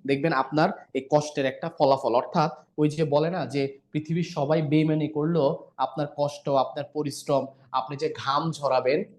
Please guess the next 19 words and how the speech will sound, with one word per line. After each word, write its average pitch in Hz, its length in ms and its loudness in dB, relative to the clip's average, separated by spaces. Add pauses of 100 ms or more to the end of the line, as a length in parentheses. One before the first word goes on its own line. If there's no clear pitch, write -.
(120)
এই 139 240 -2
ঘাম 131 340 -2
কিন্তু 143 240 -4
কখনো 165 680 2
বেইমানি 143 380 4
করবে 113 300 -4
না। 107 120 -4 (260)
সেনাবাহিনী, 156 540 4
বাংলাদেশ 143 480 4
সেনাবাহিনীর 156 460 2
একটা 147 500 0 (280)
মানে 135 180 0
ডায়লগ 135 380 2
আছে 120 260 -4
যে, 120 300 -2
"ঘাম, 143 480 -2 (340)
ঘাম 156 300 4
রক্ত - 380 2
বাঁচায়, 110 500 2